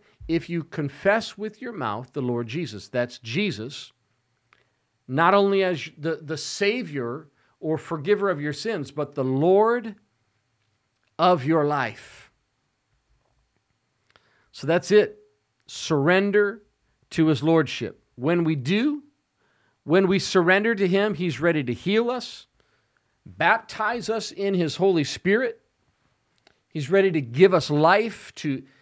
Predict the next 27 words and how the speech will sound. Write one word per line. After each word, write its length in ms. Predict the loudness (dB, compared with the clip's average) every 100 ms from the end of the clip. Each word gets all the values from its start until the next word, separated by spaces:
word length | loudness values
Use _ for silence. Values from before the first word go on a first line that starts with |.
| _ _
to 80 | -12
be, 240 | -4 0
as 120 | 0
the 100 | 0
Bible 380 | -2 0 0 0
says, 280 | 0 0 0 -2
a 160 | -4
fountain 960 | -4 -6 -4 4 6 6 2 0 0 -2 -10 _ _
springing 800 | -10 -8 -8 0 2 4 4 4
up 220 | 2 -2
within 300 | -2 0 0
us. 400 | -2 -8 -14 -18 _ _ _ _ _ _ _ _ _ _ _ 0
When 240 | 4 4
we 100 | 4
surrender 480 | 2 2 4 2 0
to 120 | 2
his 220 | 2 2
lordship, 600 | 0 4 4 2 -2 -2
he's 220 | -2 -6 0
ready 200 | 0 2
to 80 | 2
make 260 | 2 2
our 160 | 4 4
legal 560 | 2 0 -2 -4 -8
standing 760 | -10 -10 -4 -2 -2 -4 -4 -10 _ _ _ _ _ _
our 320 | 2 6 6 2
actual 800 | 2 2 2 -4 -2 4 4 2